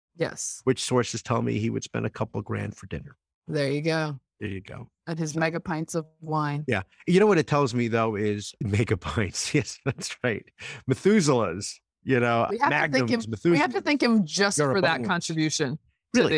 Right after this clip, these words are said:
Speaker 1: the
Speaker 2: It was, I
Speaker 1: the
Speaker 2: learned
Speaker 1: vernacular.
Speaker 2: so, I learned so much of the wines I'll maybe never, ever have. But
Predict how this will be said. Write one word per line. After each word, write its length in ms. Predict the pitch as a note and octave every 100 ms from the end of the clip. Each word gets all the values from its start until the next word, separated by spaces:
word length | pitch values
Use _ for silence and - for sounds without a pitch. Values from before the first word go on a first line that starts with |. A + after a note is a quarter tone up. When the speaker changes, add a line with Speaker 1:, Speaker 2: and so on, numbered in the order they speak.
| D3+
Speaker 1:
the 40 | - _ _ _
Speaker 2:
It 40 | G#3+
was, 180 | G#3+ C3
I 120 | E3
Speaker 1:
the 60 |
Speaker 2:
learned 180 | F3+ G3+
Speaker 1:
vernacular. 400 | E3 D#3+ - C#3+
Speaker 2:
so, 140 | D3+ -
I 80 | F3+
learned 200 | G3 E3
so 160 | -
much 200 | F3 E3+ C#3
of 60 |
the 60 | C3
wines 320 | C3+ C3+ A#2+
I'll 260 | A#2+ A#2+ A#2 _ A#2+
maybe 240 | A#2 A#2
never, 220 | A2 G#2+
ever 220 | G#2+ A2 G#2
have. 280 | G#2 G2 _ - - -
But 260 | D3 C#3